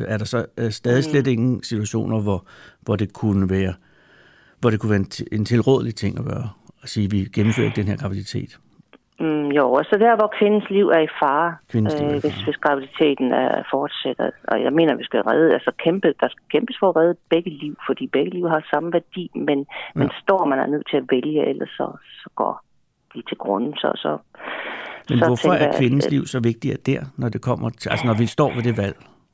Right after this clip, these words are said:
Speaker 1: Fordi det lille,
Speaker 2: Ja.
Speaker 1: det lille liv har da slet ikke gjort noget.
Speaker 2: Nej, nej, jamen altså, det, øh, det kan du sige, men, men jeg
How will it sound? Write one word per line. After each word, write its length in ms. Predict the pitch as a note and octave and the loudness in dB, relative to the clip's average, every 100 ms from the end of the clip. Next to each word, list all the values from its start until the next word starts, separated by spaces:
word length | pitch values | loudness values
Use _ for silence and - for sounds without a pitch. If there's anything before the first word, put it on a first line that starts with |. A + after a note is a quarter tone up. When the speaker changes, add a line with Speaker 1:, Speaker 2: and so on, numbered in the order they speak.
| _ _ | _ _
Speaker 1:
Fordi 160 | A#2+ A2+ | -6 -2
det 140 | A#2 A2 | 2 4
lille, 180 | - D3 | 6 4
Speaker 2:
Ja. 120 | D3 | 2
Speaker 1:
det 80 | C3 | 0
lille 220 | A#2+ C#3+ | 2 4
liv 200 | D#3+ D3+ | 6 4
har 120 | A#2+ A2+ | 4 0
da 200 | G#2 G#2 - | 0 -4 -4
slet 220 | E3 F3 | -2 0
ikke 120 | - | 0
gjort 200 | A2 C3 | -4 -4
noget. 200 | A2 A#2+ - _ _ _ _ _ _ _ | -8 -10 -14 _ _ _ _ _ _ _
Speaker 2:
Nej, 360 | E3 D3+ D#3+ F#3 - - D#3 | 2 4 4 0 -2 -4 0
nej, 320 | D3 D3 D#3 - | 2 2 0 2
jamen 320 | D3 D3 D3 | 2 2 2
altså, 300 | C3+ - D3 C#3 | 2 0 -2 0
det, 140 | D#3 E3+ E3+ | 4 6 6
øh, 260 | D3 C#3 B2+ | 6 6 4
det 120 | D3 | 2
kan 80 | D#3 | 2
du 100 | D3+ | 0
sige, 280 | C#3+ E3 E3+ | 0 2 4
men, 240 | D#3 C#3 | 4 4
men 160 | C#3 C#3+ | 2 4
jeg 100 | C#3 | 2